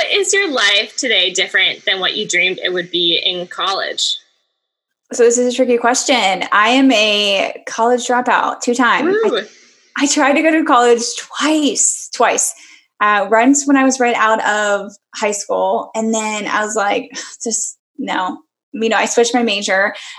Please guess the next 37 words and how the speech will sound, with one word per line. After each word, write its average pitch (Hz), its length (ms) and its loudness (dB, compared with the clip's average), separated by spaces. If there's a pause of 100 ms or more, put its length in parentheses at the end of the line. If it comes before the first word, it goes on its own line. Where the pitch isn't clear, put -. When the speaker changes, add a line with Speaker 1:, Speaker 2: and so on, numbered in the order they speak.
(180)
Speaker 2:
and 240 80 4
then 240 80 4
I 247 60 6
went 247 100 4
back 247 140 4
again, 233 760 2
a - 40 -12
little 214 180 4
bit 214 140 2
more 202 160 4
older, 196 280 4
thinking 220 320 -2
I 185 60 2
was 196 180 2
super 285 400 4
sophisticated, 202 1000 0 (360)
and 202 480 -2
dropped 196 280 0
out. - 240 2 (760)
And 226 100 -4
I 220 40 -2
was 214 80 -4
like, 220 100 -2
"This, 214 200 -2
I 220 100 -8
can't." - 340 -6
Like, 226 120 -2
I 220 140 2
just, 226 600 2
'cause 175 140 2
I 233 120 4
was 262 120 4
an 220 100 2
entrepreneur 220 540 2
at 202 140 2
the 226 80 2
time, 214 400 0